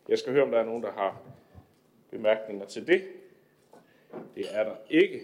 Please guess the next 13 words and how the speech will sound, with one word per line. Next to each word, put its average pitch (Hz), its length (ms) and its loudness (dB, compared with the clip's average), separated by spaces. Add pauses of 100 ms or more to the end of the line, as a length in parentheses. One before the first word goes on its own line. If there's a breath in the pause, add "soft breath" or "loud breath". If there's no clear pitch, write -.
Det 120 80 -4
har 113 60 -4
vi 104 100 -12
hermed 101 360 -2 (340)
godkendt. - 480 -8 (1200)
Det 120 100 -2
bringer 143 240 4
os - 460 -4 (1700)
videre 139 320 6
til 113 200 -8
sag 135 220 2
nummer 110 180 -6
tre, 190 280 2